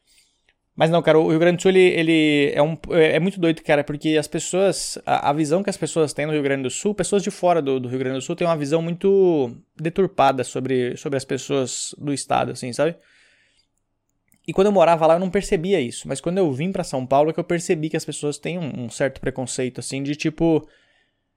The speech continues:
de, de ter essa visão que o, o gaúcho é o, o machista, o homofóbico, o racista, e, cara,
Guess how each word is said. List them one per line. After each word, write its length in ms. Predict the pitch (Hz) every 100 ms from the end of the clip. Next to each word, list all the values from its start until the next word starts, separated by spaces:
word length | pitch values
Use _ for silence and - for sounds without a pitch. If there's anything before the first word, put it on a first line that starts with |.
| _ -
de, 220 | 160 202
de 120 | 214
ter 140 | 214 254
essa 240 | 233 190
visão 380 | 175 139 151 170
que 180 | - 139
o, 80 |
o 260 | 127 - 135
gaúcho 600 | 127 123 131 151 - 143
é 180 | 131 123
o, 380 | 123 120 107 - _ _ _ _
o 120 | - 135
machista, 800 | 131 123 - 160 170 - -
o 80 | 139
homofóbico, 840 | 139 143 135 - 143 143 139 - 143
o 80 | 135
racista, 560 | 139 - 175 180 -
e, 20 |
cara, 460 | - 214 135 107